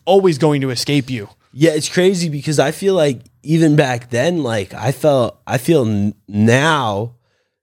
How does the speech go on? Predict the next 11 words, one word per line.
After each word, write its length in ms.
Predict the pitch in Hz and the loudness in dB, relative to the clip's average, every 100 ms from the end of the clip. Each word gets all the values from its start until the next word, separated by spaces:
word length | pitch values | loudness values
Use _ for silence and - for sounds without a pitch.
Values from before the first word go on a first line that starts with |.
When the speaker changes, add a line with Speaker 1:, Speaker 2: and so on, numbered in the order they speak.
| - | -2
Speaker 2:
that 180 | 123 131 | 0 2
I 60 | |
was 140 | 151 143 | 0 -2
probably 840 | - 160 147 147 143 139 131 120 - | -2 0 0 2 2 2 0 -4 -4
less, 720 | 127 131 139 143 143 - - _ _ _ _ _ _ _ _ _ _ | 0 4 4 2 -2 -8 -10 _ _ _ _ _ _ _ _ _ _
like, 420 | 101 120 107 101 | 0 2 2 0
thinking 420 | - 147 123 139 | 0 0 2 2
about, 420 | 127 123 117 110 - | 4 4 2 -2 -6
"Oh, 300 | 110 117 110 | -8 -6 -6
if 160 | 101 - | -8 -4
only," 640 | 110 123 113 92 82 85 | 0 2 2 -2 -4 -8